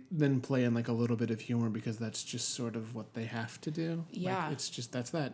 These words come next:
Speaker 1: You have to keep going.
Speaker 2: Yeah.
Speaker 1: Um,
Speaker 2: I mean, oh my God.
Speaker 1: it's
Speaker 2: The
Speaker 1: kind of, you follow D-Day into that, and then that's sort of the reminder of, like, this is, this is what you're in for, for the next two hours type of thing.
Speaker 2: Yeah.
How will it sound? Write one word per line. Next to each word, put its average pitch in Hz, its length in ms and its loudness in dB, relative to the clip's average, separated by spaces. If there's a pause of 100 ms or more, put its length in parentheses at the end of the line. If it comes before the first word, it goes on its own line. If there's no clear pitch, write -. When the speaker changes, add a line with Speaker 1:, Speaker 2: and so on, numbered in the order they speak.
Speaker 1:
You - 60 -6
have 120 120 -4
to - 80 -8
keep 123 200 -4
going. 113 240 -4 (280)
Speaker 2:
Yeah. 208 360 -2 (120)
Speaker 1:
Um, 107 300 -4 (560)
Speaker 2:
I 208 60 2
mean, 185 320 2
oh 180 140 -6 (100)
my 170 60 -10
God. - 200 -10
Speaker 1:
it's - 140 -2
Speaker 2:
The - 80 -4
Speaker 1:
kind 190 120 8
of, 139 160 6 (180)
you - 100 0
follow 196 260 12
D-Day 151 380 10
into 123 220 6
that, 110 360 2
and 123 160 2
then 113 300 0
that's 123 180 -2
sort 120 160 0
of 113 60 -2
the 113 80 0
reminder 107 300 -2
of, 104 100 -4
like, 104 240 -4 (1200)
this 120 280 -2
is, 110 240 -6 (220)
this 120 260 0
is 117 260 -8 (360)
what 123 280 -2
you're 110 140 -2
in 101 100 -2
for, 107 220 -6
for 123 120 -8
the 131 60 0
next 117 260 -2
two 127 140 0
hours 120 320 0
type 131 160 -4
of 131 100 -4
thing. 131 280 -4
Speaker 2:
Yeah. 175 320 -2